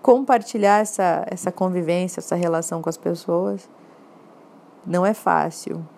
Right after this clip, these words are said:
Mas também é um exercício gostoso, quem está disposto ao, ao autoconhecimento, é um exercício gostoso que a gente deveria agradecer pela oportunidade de estarmos vivos,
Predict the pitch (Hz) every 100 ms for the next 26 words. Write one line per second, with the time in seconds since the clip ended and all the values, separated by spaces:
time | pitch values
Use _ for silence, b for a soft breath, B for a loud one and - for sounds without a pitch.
0 | - 185 190 - 262 247 214 240 330 -
1 | - - - 226 220 240 254 233 - 220
2 | 220 - 311 320 - - - - - 226
3 | 233 - 214 196 208 233 294 - 190 196
4 | 202 185 175 - 190 185 - 175 165 160
5 | - 180 170 170 165 180 165 175 165 165
6 | 220 - B B B B B - 180 185
7 | 185 175 - 185 185 190 220 - 190 185
8 | - 202 202 202 190 214 220 214 226 233
9 | 233 226 294 - 196 185 180 - 185 170
10 | 151 147 160 - 165 165 160 151 147 -
11 | - - - - B B B B B B
12 | B B B B B - 226 - 185 180
13 | 226 185 165 151 185 - -